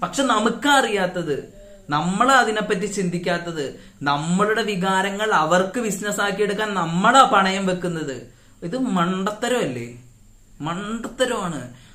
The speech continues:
ആ പെണ്ണ് പ്രസവിച്ച് അല്ലെങ്കിൽ അവൾക്ക് കുട്ടി ഉണ്ടായി, നയൻതാരയോ ആരും ആവട്ടെ, ആരും ആവട്ടെ, ബാക്കിയുള്ള പെണ്ണ് പ്രസവിക്കും പോലെ തന്നെയാ നയൻതാര പ്രസവിക്കുക, അല്ലാതെ കക്കിയിടൊന്നുമില്ലല്ലോ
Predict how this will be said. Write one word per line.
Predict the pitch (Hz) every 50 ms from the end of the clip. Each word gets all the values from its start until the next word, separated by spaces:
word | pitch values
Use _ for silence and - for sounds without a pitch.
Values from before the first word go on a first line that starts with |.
| - 190
ആ |
പെണ്ണ് | 208 202 226 214 220 214
പ്രസവിച്ച് | - 202 180 175 196 190 208 185 214 220 208 208 196 -
അല്ലെങ്കിൽ | 202 196 196 214 208 208
അവൾക്ക് | 208 196 196 190 202
കുട്ടി | 214 190 196 185 180 - 214 208
ഉണ്ടായി, | 190 180 180 180 180 165 139
നയൻതാരയോ | 143 156 151 156 170 170 175 180 190 185 156 131
ആരും | 123 131 147 190 254 294 294
ആവട്ടെ, | 269 226 180 175 - - 120 107 104 - - - _ - - - - -
ആരും | 139 147 165 180 208 240 277 269 247
ആവട്ടെ, | 220 185 170 - - 135 120 117 - - - - - _ _
ബാക്കിയുള്ള | - 143 147 165 180 180 226 220 220 220
പെണ്ണ് | 220 220 208 214
പ്രസവിക്കും | 214 196 180 180 185 175 175 185 190
പോലെ | 190 202 208 214
തന്നെയാ | 208 214 220 214
നയൻതാര | 190 170 165 165 165 170 165 175
പ്രസവിക്കുക, | 165 170 165 - 170 151 143 160
അല്ലാതെ | 147 147 156 175
കക്കിയിടൊന്നുമില്ലല്ലോ | 185 185 190 170 175 - - 226 233 233 226 226 220 226 233 220 220 208 208 202 196 196 196